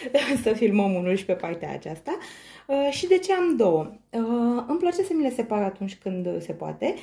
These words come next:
și acum chiar mi-am dorit să fac lucrul acesta, să-mi pun deoparte într-un părfard produsele pentru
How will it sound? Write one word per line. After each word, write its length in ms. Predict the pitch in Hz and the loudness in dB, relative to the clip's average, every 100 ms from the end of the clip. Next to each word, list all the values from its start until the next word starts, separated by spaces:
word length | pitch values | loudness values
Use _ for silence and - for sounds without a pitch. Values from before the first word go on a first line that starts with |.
| - - - | -14 -20 -20
și 300 | - 233 - - - | -10 -10 -8 -12 -10
acum 500 | 180 254 170 160 180 | -4 0 2 0 -4
chiar 160 | 165 156 | -6 -4
mi-am 160 | 160 | -4
dorit 240 | 160 160 165 | 0 0 0
să 100 | 180 | -4
fac 280 | 165 160 | -6 -4
lucrul 380 | 175 160 165 160 | -4 -2 -2 -4
acesta, 540 | 156 151 160 - 277 330 - | -4 -6 -8 -2 0 0 2
să-mi 200 | 277 277 | 2 2
pun 320 | 302 302 285 | 2 2 2
deoparte 440 | 247 240 240 240 240 240 233 214 214 - - | 2 0 0 0 2 4 4 2 -2 -14 -4
într-un 320 | 208 208 208 | -2 0 0
părfard 640 | 208 196 196 208 214 208 208 | 0 -2 -2 0 0 2 2
produsele 580 | 202 190 190 - 208 185 | 0 -4 -4 -2 -2 0
pentru 400 | 196 208 202 | 2 2 0